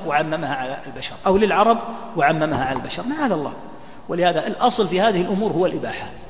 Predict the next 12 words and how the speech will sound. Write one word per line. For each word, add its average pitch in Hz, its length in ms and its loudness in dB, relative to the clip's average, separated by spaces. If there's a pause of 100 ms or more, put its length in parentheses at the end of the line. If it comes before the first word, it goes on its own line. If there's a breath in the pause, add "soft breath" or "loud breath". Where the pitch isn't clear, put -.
(760)
ولهذا 185 360 6
مسافة 240 480 4
المباح 175 440 4
في - 60 -8
الشرع، 175 380 0 (160)
أكثر - 580 6
الأحكام 175 640 0
في - 80 -8
الشرع - 640 2 (180)
ليست 175 260 -6
المحرمة، 113 460 -10 (920)
المباحة. 254 460 4